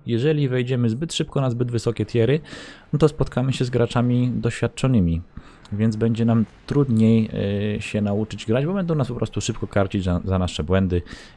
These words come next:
i musimy o tym pamiętać, że im szybciej wejdziemy wyżej, tym gorzej dla nas, bo mamy mało kontaktu z graczami, e, mało doświadczonymi,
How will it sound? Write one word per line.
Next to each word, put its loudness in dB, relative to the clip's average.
i 0
musimy 2
o 2
tym -2
pamiętać, 0
że -2
im 0
szybciej 0
wejdziemy 2
wyżej, 2
tym -4
gorzej 0
dla -2
nas, -4
bo -6
mamy -2
mało 2
kontaktu -2
z -4
graczami, 0
e, -2
mało 4
doświadczonymi, 0